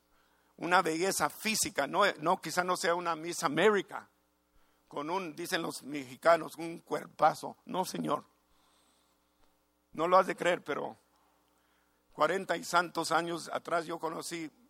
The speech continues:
perso-, jovencitas que, y que parecían un modelo. Unos años después, todo eso se destruyó.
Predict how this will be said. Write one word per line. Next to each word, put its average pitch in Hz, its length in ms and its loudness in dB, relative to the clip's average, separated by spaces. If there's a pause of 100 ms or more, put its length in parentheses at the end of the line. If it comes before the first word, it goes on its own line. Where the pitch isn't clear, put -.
(260)
perso-, 156 380 -4 (320)
jovencitas 156 680 -8 (480)
que, - 160 -12 (100)
y 180 440 -6
que 147 180 -4
parecían 151 640 -4
un 165 120 -8
modelo. 151 500 -8 (1120)
Unos 160 260 0
años 156 240 4
después, 165 600 -6 (120)
todo 175 320 -2
eso 165 200 -2
se 143 140 2
destruyó. 135 640 -4